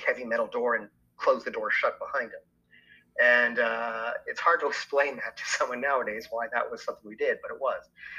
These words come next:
So every night they needed a new staffer to put away the Late Show Bear. And of course, the first few nights, yeah, you start off, it's Paul, it's Alan, it's Biff, it's, you need to get Rupert in there.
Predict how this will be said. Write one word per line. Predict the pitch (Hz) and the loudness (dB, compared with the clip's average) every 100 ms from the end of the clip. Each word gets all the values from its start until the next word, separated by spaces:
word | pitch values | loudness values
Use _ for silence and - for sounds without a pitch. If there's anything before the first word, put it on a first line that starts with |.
| - - | -16 -4
So | 151 | 2
every | 143 143 | 2 6
night | 143 - | 4 4
they | |
needed | 123 120 113 | 2 0 -2
a | |
new | 117 123 | -4 -4
staffer | - 123 113 - | 2 2 2 -4
to | - | -2
put | 123 | 0
away | 113 | 0
the | 113 | -2
Late | 110 113 | -6 -6
Show | - 104 | -6 0
Bear. | 143 113 - - _ - - - | 4 4 2 -8 _ -20 -10 -2
And | |
of | 135 | 0
course, | - 185 - | 4 4 4
the | - | 0
first | 135 - | 0 0
few | 156 | 0
nights, | - - | 0 2
yeah, | 127 | 2
you | 123 113 | 0 -6
start | - 131 | 0 6
off, | 143 117 | 6 6
it's | - - - | -2 -6 2
Paul, | 160 127 - | 4 4 0
it's | - 156 | -4 0
Alan, | 151 127 104 | 0 0 -6
it's | - - | -14 -2
Biff, | 165 104 - | 0 0 -6
it's, | - - - _ - _ _ | -20 -20 -20 _ -20 _ _
you | 131 | -10
need | 127 | -4
to | 120 | 0
get | 127 | 2
Rupert | 170 196 143 123 | 2 0 0 0
in | 107 | -4
there. | 104 95 - | -6 -8 -12